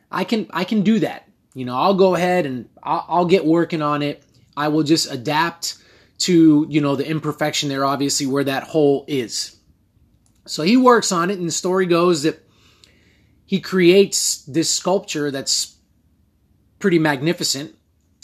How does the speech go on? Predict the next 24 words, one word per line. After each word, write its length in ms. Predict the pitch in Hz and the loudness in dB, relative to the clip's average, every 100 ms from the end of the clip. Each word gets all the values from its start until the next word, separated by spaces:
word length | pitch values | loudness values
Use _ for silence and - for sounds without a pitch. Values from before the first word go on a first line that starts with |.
| _ | _
and 680 | 143 143 139 135 135 131 - _ _ _ _ _ _ _ _ _ - | -12 -8 -6 -6 -6 -8 -10 _ _ _ _ _ _ _ _ _ -8
I'm 80 | |
sure 180 | 143 190 | -4 2
you've 140 | 180 143 | 2 4
heard 220 | 180 202 | 4 4
of 80 | 143 | 2
it 80 | |
before. 460 | 120 117 131 110 - _ _ - | -8 -10 -10 -10 -12 _ _ -12
It's, 400 | 135 - - 165 | -8 -6 -6 -8
it's 240 | 139 - | -8 -8
David. 480 | 113 165 180 117 - - | 0 2 4 0 -12 -14
It's 240 | 131 - | -8 -6
the 100 | 123 | -6
sculpture 540 | 120 - 156 - 165 151 | -6 -4 -4 -2 -4 -2
that 280 | 147 - | -2 -4
Michelangelo 640 | 143 147 151 151 151 147 143 | -4 -4 -2 -4 -4 -2 -2
made 380 | 135 147 156 147 | 0 0 2 0
of 160 | 113 | -2
David 380 | 110 147 156 160 | -2 0 4 4
where 280 | 143 131 131 | 2 -2 -6
he's 440 | 135 143 135 131 | -6 -6 -6 -6
holding 360 | - 156 147 131 | -4 -2 -2 -4
a 60 | 120 | -2
sling. 420 | - 214 131 | -2 -2 -6